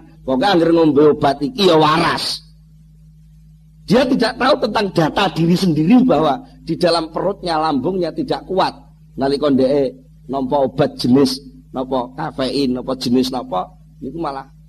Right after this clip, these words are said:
napa, eh, niki jenenge pakmak, eh, lambunge niku mboten kuat. Dan datane gak komplit, ngertine mek gantung teng obat niku wau. Pokoke anggere aku ngombe obat iki ya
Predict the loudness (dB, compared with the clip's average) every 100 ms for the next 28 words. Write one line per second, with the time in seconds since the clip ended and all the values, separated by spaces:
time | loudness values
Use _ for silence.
0 | -20 -20 -20 -20 -20 -20 -20 -20 -20 -20
1 | -18 -12 -8 -4 -4 -6 -18 -20 -20 -20
2 | -20 -20 -20 -14 -6 -2 0 0 -2 -8
3 | -20 -14 -8 -4 -4 -4 -6 -6 -10 -20
4 | -20 -20 -20 -20 -20 -20 -6 -6 -2 4
5 | 4 4 0 -8 -20 -20 -20 -20 -18 -8
6 | -2 0 2 4 4 4 0 -2 -2 -4
7 | -4 -6 -8 -12 -20 -20 -20 -20 -20 -20
8 | -20 -20 _ -20 -20 -4 -2 2 2 2
9 | 0 0 0 0 2 2 2 0 0 -4
10 | -6 -4 -2 0 0 2 2 2 0 0
11 | 2 0 0 -2 0 -2 -2 -4 0 2
12 | 2 0 -6 -6 -2 0 2 2 2 0
13 | 0 -2 -2 2 2 2 0 -4 -6 0
14 | 2 2